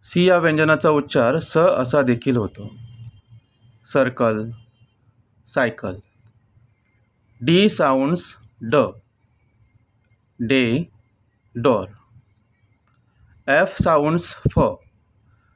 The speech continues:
फ्लॉवर, फिश.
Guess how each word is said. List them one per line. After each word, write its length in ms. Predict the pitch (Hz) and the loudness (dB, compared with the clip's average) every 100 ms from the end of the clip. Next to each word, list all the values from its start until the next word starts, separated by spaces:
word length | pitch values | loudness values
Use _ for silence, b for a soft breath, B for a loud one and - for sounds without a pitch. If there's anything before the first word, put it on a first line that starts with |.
| _ _ _ _ | _ _ _ _
फ्लॉवर, 460 | 139 143 135 113 143 170 _ _ - _ _ _ | 0 2 2 0 -4 -8 _ _ -20 _ _ _
फिश. 480 | 180 120 - - - | 2 2 0 -8 -10